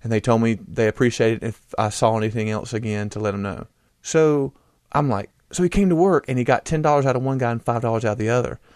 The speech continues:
And I was pissed. I was like, "Mm, I just hate people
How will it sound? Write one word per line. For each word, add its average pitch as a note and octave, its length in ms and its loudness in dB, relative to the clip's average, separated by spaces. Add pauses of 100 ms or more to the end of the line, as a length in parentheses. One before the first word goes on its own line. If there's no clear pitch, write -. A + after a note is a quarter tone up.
(120)
And G3 120 -2
I A3+ 100 2
was E3+ 200 -4 (140)
pissed. - 580 -2
I C3+ 60 -8
was B2+ 100 -8
like, - 180 -10 (380)
"Mm, G#3 340 -6
I D#3 80 -6
just D3 140 -10
hate E3+ 260 -2
people C#3 440 -4